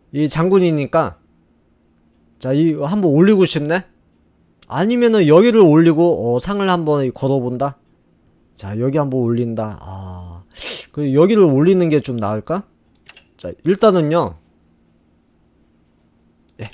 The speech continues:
예, 좋습니다. 이 마 정도 나올 수 있는데, 아, 그리고 차가 빠진다? 아, 아, 이 재밌네. 그 차기를 확보한다.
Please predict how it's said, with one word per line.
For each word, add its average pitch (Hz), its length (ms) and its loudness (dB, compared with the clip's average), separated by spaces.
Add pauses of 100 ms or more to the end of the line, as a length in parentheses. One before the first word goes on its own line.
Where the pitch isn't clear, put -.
(160)
예, 131 120 0
좋습니다. 131 560 -6 (920)
이 139 120 -4
마 131 180 0
정도 220 460 4
나올 147 300 4
수 156 140 -6
있는데, 127 420 -2 (1600)
아, 120 520 -4
그리고 151 260 -2
차가 208 400 0
빠진다? 120 580 -2 (100)
아, 92 680 -16 (1120)
아, 101 260 -16
이 110 40 -10
재밌네. 139 640 -2 (1900)
그 156 180 2
차기를 226 380 6
확보한다. 160 600 2